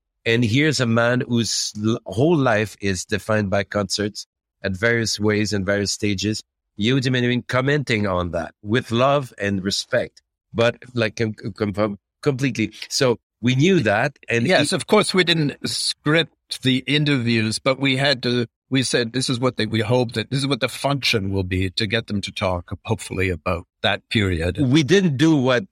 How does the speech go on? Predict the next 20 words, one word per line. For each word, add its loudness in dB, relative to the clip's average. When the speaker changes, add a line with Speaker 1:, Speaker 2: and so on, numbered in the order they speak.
Speaker 1:
Gould 2
did 0
to, 0
uh, 2
Menuhin. 2
'Cause, 2
Brian, 4
I, 4
I 4
don't 4
know 4
if -2
you 2
know 2
that 0
story. 2
There's 0
a 2
point 0
where 2